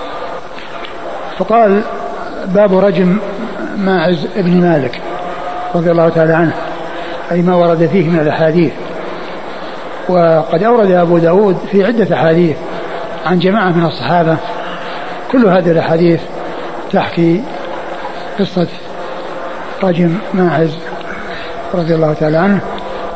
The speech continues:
وما جرى قبل رجمه من اعترافه وطلب تطهيره،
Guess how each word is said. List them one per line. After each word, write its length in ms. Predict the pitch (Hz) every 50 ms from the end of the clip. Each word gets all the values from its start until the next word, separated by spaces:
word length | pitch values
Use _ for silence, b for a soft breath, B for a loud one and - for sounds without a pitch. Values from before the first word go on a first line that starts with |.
| - - - - -
وما 220 | 233 220 202 180
جرى 440 | 165 180 180 175 175 170 165 170 - - - - - - - - - - - - - -
قبل 400 | 202 190 180 175 170 160 156 160 - - - - - - - - -
رجمه 600 | 196 185 175 151 175 175 170 147 160 165 165 196 - - - - - - - - - -
من 160 | 180 185 180
اعترافه 840 | 165 139 - - 170 170 180 180 165 123 160 160 147 165 160 160 190 - - - - - - - -
وطلب 420 | 185 180 - 175 175 175 160 170 160 -
تطهيره، 760 | 160 151 - 135 143 185 180 170 170 160 139 156 160 160 190